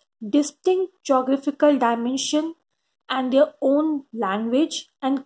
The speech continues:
cultural characteristic। सात सौ एडी से पहले कई रीजन्स ने अपने ज्योग्राफिकल डायमेंशन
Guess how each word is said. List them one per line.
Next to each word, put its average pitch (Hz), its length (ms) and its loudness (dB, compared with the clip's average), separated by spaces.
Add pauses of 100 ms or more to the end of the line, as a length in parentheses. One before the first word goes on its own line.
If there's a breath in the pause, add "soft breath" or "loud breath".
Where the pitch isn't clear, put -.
cultural 277 480 2
characteristic। 254 800 -2 (1000)
सात 311 540 -2
सौ 403 440 0 (380)
एडी 285 300 2
से 330 180 0
पहले 247 560 -2 (520)
कई 311 180 4
रीजन्स 294 580 2
ने 311 100 2
अपने 277 600 -2 (200)
ज्योग्राफिकल 277 760 2
डायमेंशन 262 760 -2